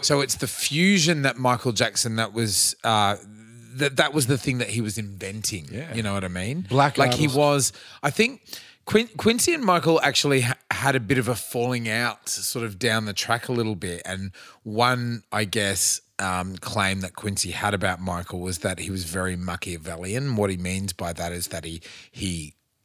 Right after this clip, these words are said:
Speaker 1: grabs a little bit from here and a little bit from there and a little bit from here. Um, the thing is, though, there is a genius in mixing everything that he's taken and producing something else entirely. And this
Speaker 2: Yeah.
Speaker 1: is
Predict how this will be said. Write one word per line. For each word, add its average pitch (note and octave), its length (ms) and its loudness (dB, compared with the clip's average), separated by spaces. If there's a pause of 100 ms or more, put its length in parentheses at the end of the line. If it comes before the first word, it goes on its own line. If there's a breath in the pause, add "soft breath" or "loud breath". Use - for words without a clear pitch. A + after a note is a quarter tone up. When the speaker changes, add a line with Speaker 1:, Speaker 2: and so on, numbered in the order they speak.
(200)
Speaker 1:
grabs G2 360 0
a G#2 60 0
little F#2 200 -8
bit G2 180 -12
from F#2+ 160 -6
here F#2 200 -2
and F2 80 -6
a F#2 40 -6
little F2+ 140 -6
bit E2 160 -10
from F#2 200 -6
there D#2+ 280 -6
and E2+ 100 -10
a - 20 -8
little F#2 160 -6
bit F2 160 -14
from F2+ 160 -12
here. F2+ 520 -4 (500 loud breath)
Um, G#2 500 0
the B2+ 140 -2
thing D#3+ 460 0
is, D3 260 2
though, A#2 560 2 (160)
there B2+ 180 4
is A#2 140 2
a A#2 80 0
genius A#2 640 2
in G#2+ 380 -2
mixing C3 600 0 (120)
everything A2 500 0
that F#2+ 140 -2
he's F#2 260 -4
taken A2+ 760 -4 (680 loud breath)
and G#2+ 200 0
producing G#2 540 2
something E2+ 420 -2
else D#2+ 400 -4
entirely. E2 680 -6
And E2 80 -8
this G2+ 200 2
Speaker 2:
Yeah. C#3 80 2
Speaker 1:
is D3 120 -4